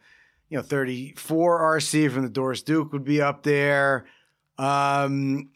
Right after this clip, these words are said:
you know, the, the Vieux Cepages from the Richebourg. I mean, older is better when it comes to great wine. You know, you gotta have it well stored. It's gotta be perfect bottle. You gotta catch the lightning in a bottle.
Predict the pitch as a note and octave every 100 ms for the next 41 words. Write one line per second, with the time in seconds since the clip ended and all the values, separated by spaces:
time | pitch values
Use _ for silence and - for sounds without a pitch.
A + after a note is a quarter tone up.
0 | F3 D#3 C#3 C3 B2 B2+ A#2+ A#2 B2 B2+
1 | C3+ A2+ C3 B2+ A2+ B2 A2 A2+ A#2+ D#3
2 | D3 - C#3+ D3 C#3 D#3+ F#3 A3 A3 F#3+
3 | F3+ D#3 D#3+ A2 C#3 C#3 B2 A#2 A#2+ A#2
4 | B2+ B2 - G#2+ A#2 A#2+ A#2 A#2+ A2 G2
5 | F2+ _ _ _ D3+ C3+ C#3+ C3+ C3 C3
6 | A#2+ - - B2+ G#2+ - G3 F#3+ F3 D3+
7 | B2+ A#2 A2 B2+ A2 A2 E3 D#3+ D3+ C#3
8 | B2 B2 A#2+ C#3+ C3 - A#2+ A#2+ A#2 A2+
9 | A2+ E3 F#3+ C#3+ A#2+